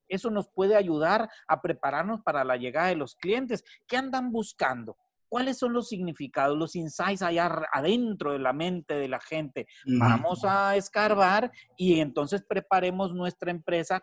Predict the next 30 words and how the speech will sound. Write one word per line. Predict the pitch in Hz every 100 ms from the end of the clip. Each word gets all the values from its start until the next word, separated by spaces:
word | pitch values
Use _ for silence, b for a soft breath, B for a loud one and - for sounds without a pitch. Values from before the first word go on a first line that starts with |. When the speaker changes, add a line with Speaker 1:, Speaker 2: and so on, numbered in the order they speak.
| -
Speaker 1:
con | 147 135
todo | 135 123 107
eso. | 151 190 - B B
Preparemos | - 151 - 208 139 226
la | 226 214
comunicación, | 202 196 185 180 180 170 165 135 139 _ b _
la | 143
comunicación | 131 139 139 127 113 - 170
que | 208
se | 180
va | 170 160
por | - 170
las | 151 131
redes. | 139 170 147 - b b
Y | - 180
si | -
va | 156 202
a |
entrar | 240 233 226
la | 214
gente | - 180 160
a | 160
nuestra | 143 - 120
tienda, | - 240 277 190 - _ b _
pues | 175 160 -
que | 160 147
vea | 151 180 190 180
en | 151
las | 139
paredes. | - 131 120 135 131 127